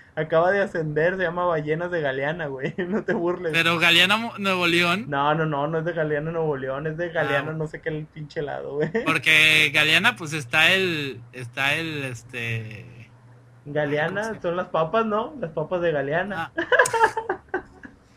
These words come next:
Speaker 2: Ay, olvídalo, güey, continúa.
Speaker 1: Ay, está, está bien, está bien. Para mantenernos del lado del cine, déjame busco una noticia. Aquí está. Eh, bueno,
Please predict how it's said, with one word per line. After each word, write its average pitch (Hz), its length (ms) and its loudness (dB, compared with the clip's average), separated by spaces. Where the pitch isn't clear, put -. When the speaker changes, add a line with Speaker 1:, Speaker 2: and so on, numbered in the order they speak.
Speaker 2:
Ay, 175 240 6
olvídalo, 180 520 6
güey, 139 220 0
continúa. 156 480 -2
Speaker 1:
Ay, 190 420 8
está, 202 240 -4
está - 540 -4
bien, 196 140 2
está 165 220 0
bien. 165 240 -4
Para 196 260 4
mantenernos 233 800 0
del 214 140 2
lado 240 240 4
del 185 200 0
cine, 240 440 -2
déjame 214 380 -2
busco 208 280 -6
una 233 140 -4
noticia. 202 680 -2
Aquí 185 200 0
está. 165 340 -2
Eh, 180 360 0
bueno, 208 420 0